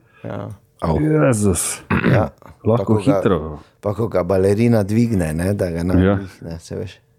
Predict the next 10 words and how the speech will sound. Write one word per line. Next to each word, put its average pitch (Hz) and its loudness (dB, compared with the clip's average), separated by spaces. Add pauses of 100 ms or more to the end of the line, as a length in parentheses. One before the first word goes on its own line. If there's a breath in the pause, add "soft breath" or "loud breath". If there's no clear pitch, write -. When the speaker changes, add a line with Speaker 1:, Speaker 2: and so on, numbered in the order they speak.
(440)
Speaker 1:
Ko - -8
ga 82 -6
prime, 92 0
pa 78 -6
ga 80 -4
ko 92 0 (420)
žogo 98 -2
za 87 -4
košarko 87 -2
zasuče. 80 -2